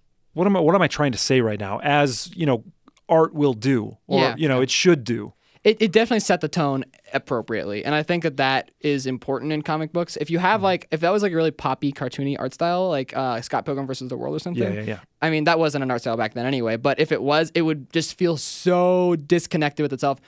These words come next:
Speaker 2: The impact of the story wouldn't
Speaker 1: From
Speaker 2: come
Speaker 1: the
Speaker 2: through.
Speaker 1: story, exactly.
Speaker 2: It's crazy how important art style is to comics. I think it's,
Speaker 1: Uh,
Speaker 2: like, the,
Speaker 1: it's,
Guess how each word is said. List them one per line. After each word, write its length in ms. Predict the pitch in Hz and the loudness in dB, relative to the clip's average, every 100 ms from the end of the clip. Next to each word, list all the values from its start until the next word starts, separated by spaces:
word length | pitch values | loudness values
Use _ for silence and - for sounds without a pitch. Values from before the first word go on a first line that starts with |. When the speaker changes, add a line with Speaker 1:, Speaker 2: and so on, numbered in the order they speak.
| _ - | _ -4
Speaker 2:
The 140 | 131 | 0
impact 280 | 175 175 165 | 2 2 0
of 60 | 156 | -2
the 60 | |
story 220 | - 147 139 | -2 -4 -2
wouldn't 180 | 131 | -2
Speaker 1:
From 80 | 127 | -4
Speaker 2:
come 100 | 110 | -4
Speaker 1:
the 60 | 123 | -4
Speaker 2:
through. 100 | 127 | 0
Speaker 1:
story, 440 | 123 123 123 123 127 - | 0 2 2 -2 -6 -12
exactly. 480 | 110 117 107 - | -8 -8 -8 -2
Speaker 2:
It's 140 | 185 - | -2 -2
crazy 580 | - 208 240 233 233 220 | 0 0 2 0 0 0
how 260 | - 175 | 2 2
important 420 | 165 147 151 139 127 | 2 0 -2 -2 -2
art 140 | 143 127 | -2 -2
style 260 | 131 123 | -2 -2
is 80 | 117 | -4
to 80 | 120 | -8
comics. 420 | 123 98 - - _ _ _ _ _ _ | -14 -14 -16 -20 _ _ _ _ _ _
I 60 | 147 | -2
think 140 | 190 | 0
it's, 80 | 185 | 2
Speaker 1:
Uh, 60 | 170 | 0
Speaker 2:
like, 180 | 143 - | -2 -4
the, 140 | 143 | -6
Speaker 1:
it's, 160 | 160 | -6